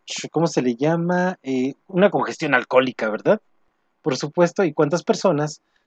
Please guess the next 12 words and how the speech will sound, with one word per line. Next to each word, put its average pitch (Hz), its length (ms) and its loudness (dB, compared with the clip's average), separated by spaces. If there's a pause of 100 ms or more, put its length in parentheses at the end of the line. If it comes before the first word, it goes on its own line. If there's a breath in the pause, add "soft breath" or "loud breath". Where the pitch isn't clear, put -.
(100)
lamentablemente, 175 800 0
pues, - 180 -10
se 123 80 -2
han 120 100 -2
muerto 123 540 -4
de, 104 220 -8 (500)
han 135 160 -4
morido, 131 420 2
como 110 160 -10
dicen 110 180 -8
por 101 140 -12
ahí, 110 120 -14